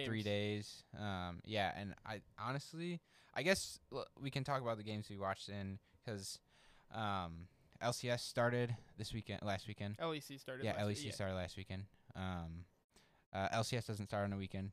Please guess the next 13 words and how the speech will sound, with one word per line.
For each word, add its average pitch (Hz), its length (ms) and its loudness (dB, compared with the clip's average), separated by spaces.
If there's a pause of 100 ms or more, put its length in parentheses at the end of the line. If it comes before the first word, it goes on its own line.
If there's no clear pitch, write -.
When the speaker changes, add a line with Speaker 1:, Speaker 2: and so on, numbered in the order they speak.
Speaker 1:
anymore. 101 340 0
<laughs> - 40 -10
So 123 100 2 (200)
Speaker 2:
Correct. 156 340 4 (560)
Speaker 1:
<laughs> 196 200 -6
um, 98 500 6 (1080)
but, 113 300 2
uh, 104 500 8
I, 98 480 2 (760)
I 107 60 2
very 117 220 4
much 123 240 4
enjoyed, 113 560 6